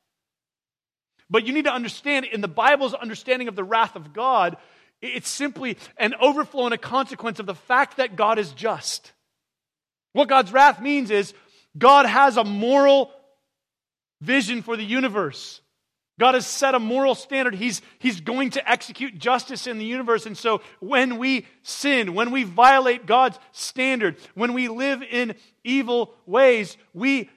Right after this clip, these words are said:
experience the consequences of that. So God's wrath is not like his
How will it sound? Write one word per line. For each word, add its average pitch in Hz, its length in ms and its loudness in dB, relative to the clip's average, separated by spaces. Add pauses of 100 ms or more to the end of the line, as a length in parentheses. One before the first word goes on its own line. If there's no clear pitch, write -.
(140)
experience 254 800 -6
the 233 100 -12
consequences 226 760 -6
of 160 140 -12
that. 170 240 0
So 226 240 0 (200)
God's 208 340 4
wrath 254 360 2
is 208 200 -10
not 247 240 -2
like 240 140 -2
his 208 220 -10